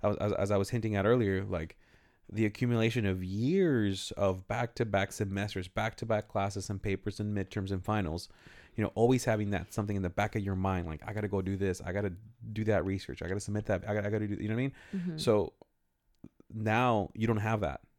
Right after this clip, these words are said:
Speaker 2: So now what, right?
Speaker 1: Right.
Speaker 2: <laughs>
Speaker 1: Now what?
Speaker 2: We'll figure it out. But no, congratulations. Um,
Speaker 1: Thank you.
Speaker 2: so school is over with.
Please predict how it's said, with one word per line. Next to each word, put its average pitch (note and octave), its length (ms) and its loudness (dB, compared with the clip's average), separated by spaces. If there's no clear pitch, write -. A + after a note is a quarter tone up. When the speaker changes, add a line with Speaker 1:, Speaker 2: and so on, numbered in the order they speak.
Speaker 2:
So - 140 -6
now E2+ 160 -6
what, F2+ 200 -4
right? F2 200 -6
Speaker 1:
Right. D#3 460 -4
Speaker 2:
<laughs> D#3 60 -6
Speaker 1:
Now F#3 260 -2
what? D3+ 280 -6
Speaker 2:
We'll B2 140 -2
figure E2 300 0
it D2 140 -6
out. E2 200 -6
But - 120 4
no, C#3+ 160 6
congratulations. A2 840 2
Um, G2 500 2
Speaker 1:
Thank - 100 -16
you. B3 200 -8
Speaker 2:
so - 140 -4
school B2+ 300 4
is A#2+ 120 4
over G2 180 4
with. D#2+ 220 0